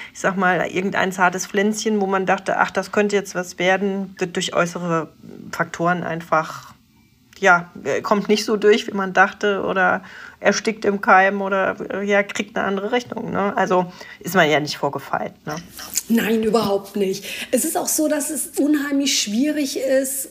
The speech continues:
Speaker 2: Ähm, ich werd dann immer wieder gefragt, "Wann, ne, wann ist es der Trend und ist es für mich ein Trend?" Das ist ja manchmal auch gar nicht so einfach zu beantworten, ne? Das ist einfach so, dass man dann vielleicht sagt, "Na ja,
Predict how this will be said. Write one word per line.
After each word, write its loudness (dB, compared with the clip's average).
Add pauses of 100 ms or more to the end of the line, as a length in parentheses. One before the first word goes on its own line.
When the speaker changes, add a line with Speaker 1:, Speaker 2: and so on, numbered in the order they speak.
Speaker 2:
Ähm, 0
ich -4
werd 0
dann -2
immer -4
wieder 0
gefragt, -6 (440)
"Wann, 4 (960)
ne, 0
wann 0
ist -2
es -4
der -4
Trend 0
und 0 (180)
ist 2
es -2
für 4
mich 2
ein 0
Trend?" -2 (400)
Das -2
ist -2
ja 0
manchmal 4
auch -12
gar 2
nicht 0
so 0
einfach -2
zu -6
beantworten, -2
ne? 0
Das 0
ist -6
einfach -2
so, 2 (280)
dass 0
man 2
dann 2
vielleicht 0
sagt, -2
"Na 0
ja, 0